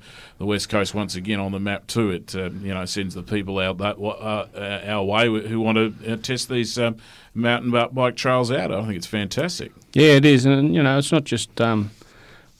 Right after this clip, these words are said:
Speaker 2: locals and Tasmanian, it's worldwide. It's
Speaker 1: Yeah.
Speaker 2: getting out, right out to the wo-, wider world, and, you know, once the borders open again, we'll see that influx of, especially the Canadians, 'cause
Speaker 1: Yes.
Speaker 2: they love it.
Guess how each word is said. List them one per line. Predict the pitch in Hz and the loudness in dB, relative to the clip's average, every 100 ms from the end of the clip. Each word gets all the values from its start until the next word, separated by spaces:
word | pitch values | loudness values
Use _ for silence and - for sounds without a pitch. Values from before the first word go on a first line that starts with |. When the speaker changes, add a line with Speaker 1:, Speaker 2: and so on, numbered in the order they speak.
| _ _ - | _ _ 2
Speaker 2:
locals | 127 147 147 170 160 | 6 6 8 6 6
and | 123 113 | 4 2
Tasmanian, | 135 127 123 147 147 131 143 139 | 2 2 4 6 6 6 6 4
it's | 131 - | 0 6
worldwide. | 156 127 120 120 117 107 - | 6 6 4 4 2 0 -6
It's | 117 | 2
Speaker 1:
Yeah. | 127 202 | 2 2
Speaker 2:
getting | 180 160 131 | 2 4 4
out, | 120 - | 4 2
right | 120 127 117 | 2 4 4
out | 117 - | 2 0
to | 110 | -4
the | 101 | -2
wo-, | 113 - - - | -2 -4 -8 -12
wider | 120 117 110 | -2 2 2
world, | 98 110 113 107 | 2 0 2 0
and, | 101 101 104 - - _ | -2 -2 -6 -12 -20 _
you | 117 | -4
know, | 113 | -2
once | 131 - - | -2 -2 -4
the | 107 107 | -6 -2
borders | 113 120 113 110 | 2 4 2 2
open | 120 123 123 | 0 0 0
again, | 117 139 147 - - - - - - - | 2 2 2 -2 -16 -20 -20 -20 -10 -2
we'll | 123 | 0
see | - 120 | 2 4
that | 117 110 | 4 4
influx | 120 110 117 110 - | 4 2 -2 -2 -4
of, | 110 101 | -4 -4
especially | - - 139 123 | -6 0 0 0
the | 101 95 | -2 -2
Canadians, | 101 110 120 113 104 - | -2 0 0 0 -4 -6
'cause | 117 110 107 | -8 -6 -4
Speaker 1:
Yes. | 98 90 82 - - - | -2 -4 -8 -12 -10 2
Speaker 2:
they | 117 | 4
love | 110 107 | 4 2
it. | 107 | 0